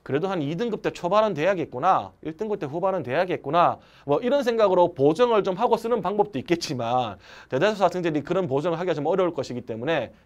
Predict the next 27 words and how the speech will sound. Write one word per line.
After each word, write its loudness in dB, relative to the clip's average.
가장 -8
손쉬운 -2
방법은 -2
이런 0
대학을 0
쓸 -6
때는요, -4
주로 -2
상위권 0
대학 0
이런 -2
대학들인데요, -8
이런 0
대학을 4
쓸 -10
때는 0
선배들의 4
입결을 4
활용하시면 0
됩니다. -14
"아, -4
작년에 0
우리 0
학교에서 2
내 -8
선배 0
중에 -4